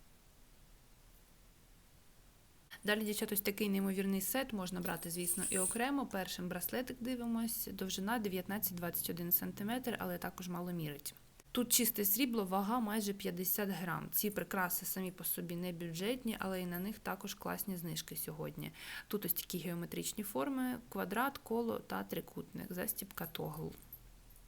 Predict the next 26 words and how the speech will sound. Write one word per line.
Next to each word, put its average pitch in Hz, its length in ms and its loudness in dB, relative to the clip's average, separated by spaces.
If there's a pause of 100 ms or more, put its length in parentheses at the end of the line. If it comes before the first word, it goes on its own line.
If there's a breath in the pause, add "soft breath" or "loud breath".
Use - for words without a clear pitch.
(1080)
Дівчата, 208 320 4
в 185 40 4
мене 214 180 4
рука 208 220 2
п'ятнадцять 190 500 0
сантиметрів, 202 720 0
я 196 160 4
застібну 185 480 0
і 226 60 4
ще 208 220 0
лишиться 202 440 0
дві 170 180 -2
ланочки, 165 560 0
тобто, 185 460 -2
ну, 196 120 2
максимум 190 640 2
сімнадцять-сімнадцять 180 1080 0
з - 40 2
половиною 175 480 -2
сантиметрів 175 640 -2
зап'ястя. 170 640 -4
В 165 80 -4
меншу 220 320 0
сторону 190 380 -2
обмежень 170 500 -4
немає. 160 400 -6